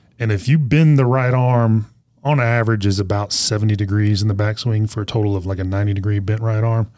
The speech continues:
It's not going to, the club's not gonna get back in the ground if you have fifty degrees of bend as you're coming into the ball. You're gonna have to do some really goofy things.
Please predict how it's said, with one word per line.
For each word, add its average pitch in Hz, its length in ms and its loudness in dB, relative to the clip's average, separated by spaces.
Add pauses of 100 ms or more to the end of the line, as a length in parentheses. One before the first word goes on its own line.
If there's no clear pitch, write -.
(1160)
It's - 400 -4
not 127 500 2
going 123 480 4 (140)
to, 107 400 0 (960)
the 113 80 -10
club's 170 340 2
not 143 300 4
gonna 143 180 2
get 120 180 -2
back 120 200 0
in 117 60 2
the 107 80 0
ground 113 500 2
if - 160 -4
you 117 80 0
have 107 480 0 (160)
fifty - 460 -2
degrees 113 420 2
of 90 160 -4
bend 110 380 2
as 104 180 0
you're 92 120 -4
coming 101 300 0
into 95 200 -2
the 87 80 -4
ball. 92 420 -6
You're 107 100 -12
gonna 117 80 0
have 110 80 -2
to 90 40 -14
do 104 100 0
some 95 220 -4
really 104 260 2
goofy 98 460 -4
things. 92 460 -8